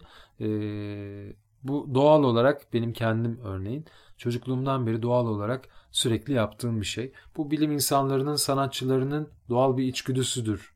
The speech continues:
Ee, çokça insanda vardır eminim benimle bu duyguyu, bu duyguyu paylaşan. Ee, bu şekilde yaklaşan, etrafındaki her şeyin nedenini, sebebini, sonucunu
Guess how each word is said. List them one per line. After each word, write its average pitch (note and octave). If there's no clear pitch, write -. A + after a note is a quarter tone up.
Ee, F#2+
çokça -
insanda G2+
vardır F#2+
eminim G2
benimle G2
bu G2+
duyguyu, G2+
bu G#2+
duyguyu G2+
paylaşan. G2+
Ee, G2+
bu C#3+
şekilde A#2+
yaklaşan, A#2
etrafındaki C#3
her D#3
şeyin D3
nedenini, C3
sebebini, B2+
sonucunu C3